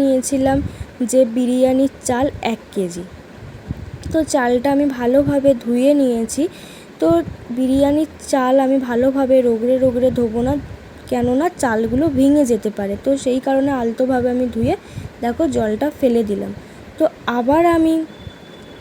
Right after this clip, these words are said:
বিরিয়ানির চালের মধ্যে জল দিয়ে দিয়েছিলাম কি না চালটা ভিজিয়ে রাখবো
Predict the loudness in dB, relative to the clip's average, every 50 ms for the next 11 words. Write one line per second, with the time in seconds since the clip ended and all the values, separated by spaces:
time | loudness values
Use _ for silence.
0 | -20 -20 -20 -12 -6 0 0 2 2 4 2 2 4 2 2 0 0 0 0 0
1 | 2 2 2 0 0 0 0 -2 2 2 2 2 2 0 0 2 2 2 2 2
2 | 2 2 2 2 2 0 0 0 -2 -2 -2 -2 -2 -4 -6 -12 -18 -18 -16 -6
3 | -2 0 2 2 2 0 -2 -2 -2 -2 -2 0 0 0 0 -2 -2 0 0 -2
4 | -2 0 2 2 2 2 0 -2 -2 -4